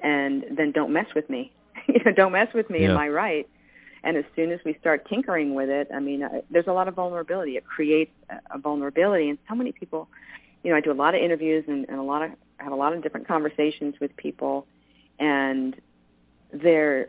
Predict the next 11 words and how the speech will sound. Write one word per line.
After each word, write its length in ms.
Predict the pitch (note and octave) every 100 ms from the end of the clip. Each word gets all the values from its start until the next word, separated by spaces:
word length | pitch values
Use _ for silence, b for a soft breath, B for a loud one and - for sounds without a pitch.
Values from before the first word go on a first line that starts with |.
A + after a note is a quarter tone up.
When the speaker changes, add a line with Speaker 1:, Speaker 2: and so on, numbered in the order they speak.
| -
Speaker 1:
there's 220 | F3 E3+ E3+
this 120 | E3+ E3 -
disconnect 760 | A3 B3 - G3+ E3 D3+ D3 - C#3
with 400 | C#3+ C#3+ C#3+ C#3 _ _ _ _ _ -
a 40 | D3
constitutional 760 | - E3+ E3 - F#3 - D#3+ C#3
right 340 | C#3+ E3+ - - _ -
Speaker 2:
Mm-hmm. 180 | D2+ F2 - _ _ _ _
Speaker 1:
and 80 | D3+
a 40 |
privilege. 460 | - D3 C3 - -